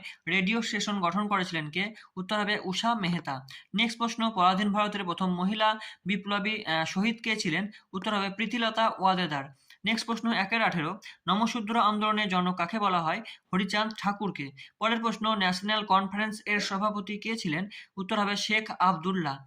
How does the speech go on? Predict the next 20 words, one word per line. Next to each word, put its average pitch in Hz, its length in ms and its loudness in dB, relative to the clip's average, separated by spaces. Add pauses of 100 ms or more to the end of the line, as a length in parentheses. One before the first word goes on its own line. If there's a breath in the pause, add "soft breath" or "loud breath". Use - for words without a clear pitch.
(300 loud breath)
নেক্সট 220 200 -2
প্রশ্ন, 220 300 -2
ছেড়ে 214 320 0
আসা 208 200 0
গ্রাম 190 300 0
গ্রন্থটি 196 380 -2
রচনা 185 340 -2
করেন 185 220 0
কে? 180 260 -4 (320 loud breath)
দক্ষিণারঞ্জন 185 640 -2
বসু। 147 280 -8 (1120 loud breath)
এবার 220 180 -2
আসি 226 200 -2
তোমাদের, 185 340 -2 (1500 loud breath)
আহ, 165 240 0
এসিকিউ 220 360 -2
প্রশ্নগুলিতে। 208 560 -2
প্রথম 208 260 -2
প্রশ্ন 196 260 -2
দেখো, 160 300 -4